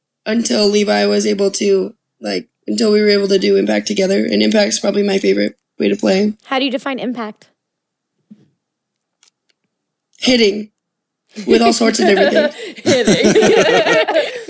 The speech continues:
Speaker 3: <laughs> So, yeah, well, I mean, uh, curious about, it sounds like you kind of knew,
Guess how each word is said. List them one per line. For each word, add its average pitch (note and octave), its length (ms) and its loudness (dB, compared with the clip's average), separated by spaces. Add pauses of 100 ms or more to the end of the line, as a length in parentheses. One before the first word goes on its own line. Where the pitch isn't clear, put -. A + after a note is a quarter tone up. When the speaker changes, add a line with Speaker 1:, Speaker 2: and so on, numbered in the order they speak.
(440)
Speaker 3:
<laughs> - 20 -20 (260)
So, D#4+ 140 -2
yeah, E4 160 0
well, C#4 80 -2
I B3 100 0
mean, C4 160 -2
uh, C3+ 220 -8 (140)
curious C4 340 -4
about, A#3 260 -2
it - 80 -4
sounds B3+ 180 -2
like B3 180 -4
you A3+ 100 -8
kind A3 220 -6
of G3 120 -8
knew, G#3 580 -2